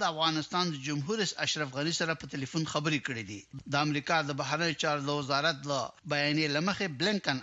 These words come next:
اشرف غني ته د متحده ایالاتو او افغانستان ترمنځ د دوامدارې دوستۍ او انډیوالۍ په اړه د نوي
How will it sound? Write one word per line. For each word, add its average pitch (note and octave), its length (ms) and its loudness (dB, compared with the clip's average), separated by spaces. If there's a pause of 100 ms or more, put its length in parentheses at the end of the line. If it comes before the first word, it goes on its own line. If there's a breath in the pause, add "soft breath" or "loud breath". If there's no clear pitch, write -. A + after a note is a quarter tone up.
اشرف C3 280 -2
غني E3 260 2
ته G#3+ 140 2
د F#3+ 120 0
متحده D3+ 440 0
ایالاتو D#3 680 0 (140)
او E3+ 160 2
افغانستان D3 680 0
ترمنځ C#3+ 320 0 (100)
د - 20 0 (120)
دوامدارې D3+ 600 4 (340)
دوستۍ G3 380 0 (180)
او E3 60 2 (100)
انډیوالۍ D3 540 2 (340)
په E3+ 140 4
اړه F#3 160 6 (220)
د D#3 40 -2 (380)
نوي A3 180 4